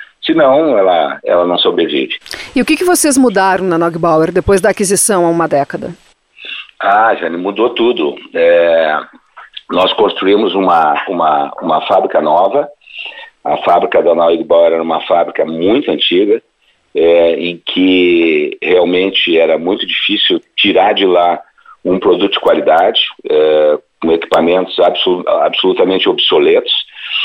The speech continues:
Speaker 1: Aí construímos uma fábrica que hoje eu poderia dizer sem nenhum, é, medo, é, de ser arrogante, mas porque de fato é,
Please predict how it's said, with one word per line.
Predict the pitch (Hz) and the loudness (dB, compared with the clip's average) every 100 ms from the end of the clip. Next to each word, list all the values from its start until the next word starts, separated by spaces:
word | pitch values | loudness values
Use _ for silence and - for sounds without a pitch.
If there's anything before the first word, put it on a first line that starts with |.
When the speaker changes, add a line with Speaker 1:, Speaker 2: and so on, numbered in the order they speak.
| - - - | -6 -8 -4
Speaker 1:
Aí | - 104 | 0 0
construímos | 120 120 120 107 117 110 | 2 0 2 2 2 0
uma | 107 101 | 0 -2
fábrica | 87 107 101 95 90 | -2 0 2 0 -4
que | - 92 | -2 2
hoje | 92 95 | 4 2
eu | 98 | 0
poderia | 92 85 87 90 | 0 2 2 0
dizer | 85 92 95 | 0 0 0
sem | - 90 | 0 0
nenhum, | 87 87 113 117 95 71 - - - - _ - | 0 0 0 0 -2 -6 -12 -20 -20 -20 _ -2
é, | 90 85 80 80 80 78 | 2 4 4 4 2 0
medo, | 80 82 87 82 90 101 123 98 82 71 - | -2 -2 -2 -2 0 2 2 2 0 0 -2
é, | 78 78 80 76 76 | 0 2 4 2 0
de | 76 78 | -4 -4
ser | 101 95 | 0 2
arrogante, | 95 85 95 120 123 87 | 2 2 2 0 0 -4
mas | 80 78 - | -2 0 -2
porque | - - - | -6 -4 -4
de | - | 0
fato | 95 - 92 | 0 2 2
é, | 101 | 2